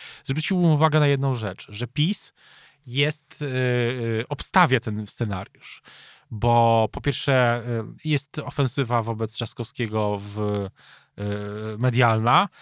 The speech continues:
narracyjna, tak, że Krzysztof Sobolewski, sekretarz generalny pisu, jedna z najważniejszych osób na Nowogrodzkiej, mówi dubler o Trzaskowskim, że znowu będzie dublerem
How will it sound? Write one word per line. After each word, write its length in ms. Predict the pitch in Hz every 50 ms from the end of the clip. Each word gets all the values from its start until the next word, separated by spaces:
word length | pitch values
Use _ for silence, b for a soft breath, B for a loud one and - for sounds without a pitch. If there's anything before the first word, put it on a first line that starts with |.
| B B B B B B B
narracyjna, 840 | - 135 135 139 135 127 139 143 139 - - 143 120 110 98 92 87
tak, 280 | - 113 113 120 107
że 200 | 104 110 107 104 - _ _ - - -
Krzysztof 240 | - - - 123
Sobolewski, 520 | - 123 117 110 120 135 143 - - 131 113
sekretarz 540 | - 120 120 104 - - 117 107 - - 127
generalny 580 | 113 110 110 113 113 113 113 110 110 107 101 - B B B B B B -
pisu, 520 | - 117 - - - 117 113 113 110 107 107 143 - 113
jedna 180 | 113 117 113 113
z 40 | 110
najważniejszych 420 | 117 110 120 123 113 - 117 104
osób 220 | 104 101 - 107
na 60 | 107 107
Nowogrodzkiej, 540 | 107 104 101 98 104 107 - - - 107
mówi 380 | 98 101 98 98 101 101 98 B B B B B B B B B B -
dubler 540 | 117 113 123 139 107 98 95 80 - - - _ _ - - _ _ _ -
o 340 | 104 104 101 98 101 104 107
Trzaskowskim, 720 | - - 113 - - - 123 - - - - 101 - - - -
że 180 | 107 104 107
znowu 200 | 101 117 127 117
będzie 180 | 113 113 107 110
dublerem 540 | 113 110 107 113 110 104 101 95 92 92